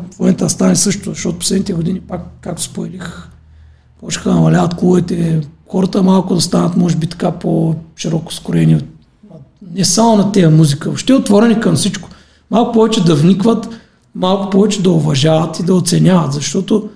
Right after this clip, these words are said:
независимо дали отиваш на театър, на кино, на парти, там има едни хора, които са положили много труд, за да направят нещо. И окей, като не ти харесва, не ти харесва, но оценявай, уважавай,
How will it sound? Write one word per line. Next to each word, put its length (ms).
независимо 500
дали 180
отиваш 280
на 160
театър, 320
на 440
кино, 480
на 180
парти, 380
там 160
има 100
едни 120
хора, 400
които 220
са 180
положили 300
много 220
труд, 220
за 140
да 60
направят 360
нещо. 320
И 420
окей, 320
като 200
не 60
ти 100
харесва, 440
не 100
ти 80
харесва, 360
но 80
оценявай, 540
уважавай, 460